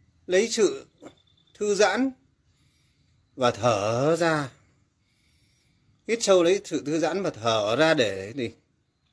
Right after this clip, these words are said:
Để buông xuống hết. Để nó có định lực. Hít sâu để nó có cái, cái sự thư thái an nhiên để mình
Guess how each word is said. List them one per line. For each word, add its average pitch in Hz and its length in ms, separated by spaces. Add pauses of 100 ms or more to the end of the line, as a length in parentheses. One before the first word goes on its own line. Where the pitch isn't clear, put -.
Để 107 200
buông 151 340
xuống 160 160
hết. 202 300 (1700)
Để 117 80
nó 127 120
có 190 120
định 185 360
lực. - 260 (300)
Hít 233 120
sâu 214 240
để 160 100
nó 170 140
có 226 160
cái, 233 220 (960)
cái 262 100
sự 185 240
thư 220 180
thái 202 240
an 220 160
nhiên 214 200
để 151 80
mình 120 200